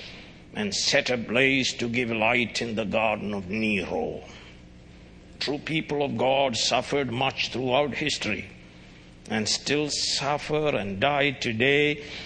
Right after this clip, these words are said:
in many parts of the world. They endured and they endure.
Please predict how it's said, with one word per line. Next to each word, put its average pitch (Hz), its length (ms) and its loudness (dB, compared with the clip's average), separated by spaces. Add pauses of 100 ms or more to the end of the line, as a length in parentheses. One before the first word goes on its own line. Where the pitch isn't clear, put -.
(140)
in 113 260 0
many 139 280 2
parts - 640 -2
of - 200 -4
the 202 80 -4
world. - 520 -8 (1500)
They 110 240 4
endured 139 840 0 (300)
and 117 280 2
they 117 240 4
endure. 107 580 -2